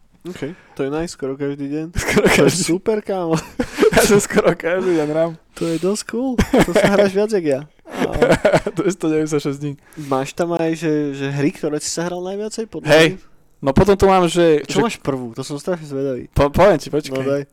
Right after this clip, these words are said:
Speaker 2: No mám tu, že celkovo som zahral päťdesiatosem hier.
Speaker 1: OK.
Speaker 2: A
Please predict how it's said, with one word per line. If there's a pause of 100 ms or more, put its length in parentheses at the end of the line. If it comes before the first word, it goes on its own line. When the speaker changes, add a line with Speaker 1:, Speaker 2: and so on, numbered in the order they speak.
(120)
Speaker 2:
No
mám
tu,
že
celkovo
som
zahral
päťdesiatosem
hier. (200)
Speaker 1:
OK. (1000)
Speaker 2:
A